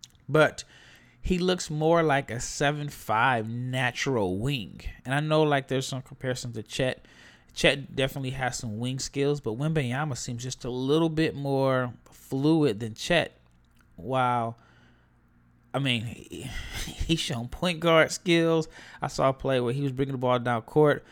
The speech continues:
So it almost makes me wanna say, like, he's had this talent and these skills all along, but for whatever reasons, he has not necessarily been able to showcase them. Maybe they put him in somewhat of a box as, as a big.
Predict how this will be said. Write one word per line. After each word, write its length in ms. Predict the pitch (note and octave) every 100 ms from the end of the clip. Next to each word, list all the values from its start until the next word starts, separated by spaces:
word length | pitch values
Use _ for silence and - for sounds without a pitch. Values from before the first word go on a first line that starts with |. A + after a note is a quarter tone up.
| - -
So 120 | - D#3+
it 40 |
almost 260 | E3+ E3+ D3+
makes 200 | D#3+ D#3+
me 80 | D3
wanna 200 | C#3+ C3
say, 220 | - D3+
like, 300 | C#3+ A#2+ - _ _ -
he's 180 | F3 D#3+
had 360 | - F3+ F3+ D#3
this 280 | D#3 - -
talent 420 | - D3 C#3+ C#3
and 80 | C3+
these 180 | B2 -
skills 360 | - C#3 B2
all 160 | B2+ A2
along, 480 | G#2+ D#3 C#3+ G#2 G#2 _ _ - _ -
but 300 | B2 B2 A#2+
for 240 | - B2 B2
whatever 260 | B2+ B2
reasons, 400 | A#2+ B2+ A#2+ A#2
he 140 | - B2
has 160 | A2+
not 180 | B2 G2
necessarily 500 | A#2 - B2 A#2+ A2+
been 200 | A2+ A#2
able 160 | A2+ A2
to 60 |
showcase 500 | A2+ C#3 B2 A#2+ A#2+
them. 80 | B2
Maybe 160 | A#2+ A#2+
they 100 | A#2
put 180 | -
him 260 | A#2 A2 G#2 _ _ -
in 140 | A#2
somewhat 300 | - C3 A#2+
of 100 | A2
a 80 | G2
box 540 | F#2+ A2 A2+ A2 - G#2
as, 160 | G#2
as 180 | - G2+
a 80 | G2+
big. 520 | G#2 C3 C3+ C3+ B2+